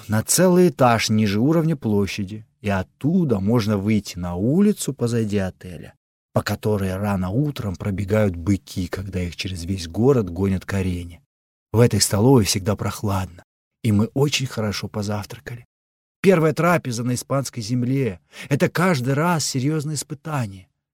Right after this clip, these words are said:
Закуски, кушанье из яиц, два мясных блюда, овощи, салат, десерт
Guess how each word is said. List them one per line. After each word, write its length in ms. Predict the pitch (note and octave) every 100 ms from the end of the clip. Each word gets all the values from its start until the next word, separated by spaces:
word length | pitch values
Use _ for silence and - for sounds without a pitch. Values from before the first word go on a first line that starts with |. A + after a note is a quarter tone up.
| _
Закуски, 840 | G#2+ B2 - C#3+ B2+ - - G#2 _ _ _ _
кушанье 440 | F3 - E3 D#3
из 160 | D#3 A#2+
яиц, 680 | D3+ A#2+ A#2 B2 A2+ - _ _ _
два 220 | A2 C3+ D#3+
мясных 380 | F3 - F3 B2+
блюда, 720 | A#2+ A#2 C#3+ C#3+ A2 F#2+ F2+ _ _ _
овощи, 640 | C#3+ F#3 F#3 D3+ A2 G#2+ G#2
салат, 720 | - D3 E3 F3+ F#3 B2+ - -
десерт 640 | G2 B2 - F#3+ G#3 D3